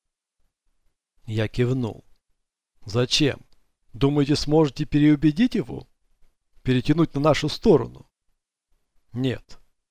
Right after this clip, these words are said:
с грустью сказал я. "Боюсь, что Коннора переубедить нельзя. Даже узнав правду о Вашингтоне, Коннор не изменил ему".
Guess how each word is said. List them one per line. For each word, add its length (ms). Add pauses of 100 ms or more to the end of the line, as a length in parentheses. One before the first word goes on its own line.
(240)
с 100
грустью 360
сказал 400
я. 340 (1160)
"Боюсь, 360
что 200
Коннора 380
переубедить 680
нельзя. 560 (1400)
Даже 460
узнав 440
правду 380
о 40
Вашингтоне, 640
Коннор 340
не 140
изменил 460
ему". 280